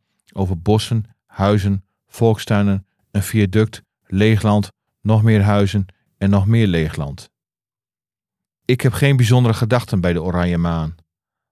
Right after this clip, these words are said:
behalve dat het zien ervan blij maakt. Zoals de lichtjes bij de alleenstaande boerderijen op de akkers en velden rond ons dorp. Een kaars voor het raam, dat is die maan. Hou vol, komt goed.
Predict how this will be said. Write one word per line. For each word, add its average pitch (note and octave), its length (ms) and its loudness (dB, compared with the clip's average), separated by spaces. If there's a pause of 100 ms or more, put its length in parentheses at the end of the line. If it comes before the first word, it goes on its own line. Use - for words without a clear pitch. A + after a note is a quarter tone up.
behalve G#2+ 360 0
dat G2 120 -2
het F2+ 140 -6
zien B2 220 0
ervan G2+ 420 0 (300)
blij B2+ 240 0
maakt. D2 400 -6 (760)
Zoals A#2+ 360 -2
de G#2 100 2
lichtjes A2 380 -2
bij G2+ 140 0
de F#2+ 80 0
alleenstaande G2+ 560 0
boerderijen G2 560 0
op F2 120 -6
de - 60 -4
akkers G2 320 -4
en G#2 100 0
velden A#2 340 0
rond D#2 220 -6
ons D2+ 140 -8
dorp. D#2 360 -8 (840)
Een A#2 200 -2
kaars D3+ 380 0
voor F#2 160 -4
het E2+ 120 -4
raam, D#2+ 380 -6 (420)
dat - 320 -2 (200)
is A2 200 -4
die G#2+ 120 0
maan. F#2 360 0 (500)
Hou G#2+ 260 0
vol, A2+ 380 -2 (500)
komt C3+ 180 0
goed. A2+ 340 -4